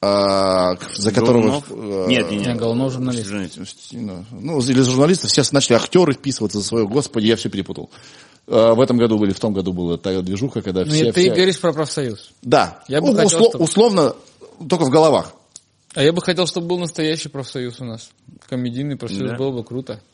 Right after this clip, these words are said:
Speaker 2: Но это, естественно, невыгодно, м, никому.
Speaker 3: <laughs>
Speaker 2: Ну, и с точки зрения продюсерам, конечно, это невыгодно.
Speaker 3: Да.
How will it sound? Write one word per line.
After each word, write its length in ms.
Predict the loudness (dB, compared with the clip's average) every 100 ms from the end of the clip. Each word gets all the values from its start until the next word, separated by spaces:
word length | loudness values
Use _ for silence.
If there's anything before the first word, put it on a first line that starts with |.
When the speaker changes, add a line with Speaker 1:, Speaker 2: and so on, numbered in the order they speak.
| -6
Speaker 2:
Но 300 | 0 2 2
это, 420 | 2 2 4 4
естественно, 500 | 2 0 -4 -2 -2
невыгодно, 600 | -2 -2 -2 -2 -4 -8 -14 -14
м, 840 | -12 -10 -12 -12 -12 -12 -10 -8
никому. 460 | -4 -4 -4 -6 -12 _ -14
Speaker 3:
<laughs> 680 | -6 -2 0 0 -2 -10 -4
Speaker 2:
Ну, 180 | -2 -2
и 180 | -2
с 60 | -2
точки 260 | -2 -4 -2
зрения 680 | -2 -2 -2 -2 -2 -2
продюсерам, 460 | -4 -6 -6 -8 -8
конечно, 260 | -8 -8 -10
это 80 | -12
невыгодно. 400 | -12 -12 -16 -20 _
Speaker 3:
Да. 400 | -4 -2 -2 -4